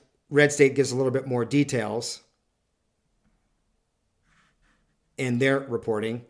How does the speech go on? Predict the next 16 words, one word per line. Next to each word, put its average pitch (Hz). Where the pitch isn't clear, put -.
The 110
House 160
Oversight 160
Committee 147
and 147
its 127
chairman, 143
James 131
Comer, 175
have 139
been 127
relentless 147
in 143
pursuing 143
information 135
into 123